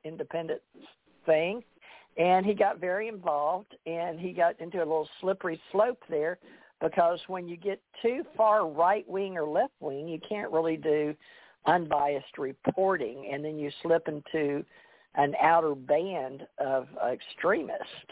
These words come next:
And unfortunately, uh, you, you can't go too far extreme right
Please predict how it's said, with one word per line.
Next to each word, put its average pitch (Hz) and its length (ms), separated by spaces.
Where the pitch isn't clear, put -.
And 139 420
unfortunately, 151 1300
uh, 120 380
you, 165 640
you 165 280
can't 214 260
go 185 180
too 214 180
far 180 200
extreme 175 480
right 165 360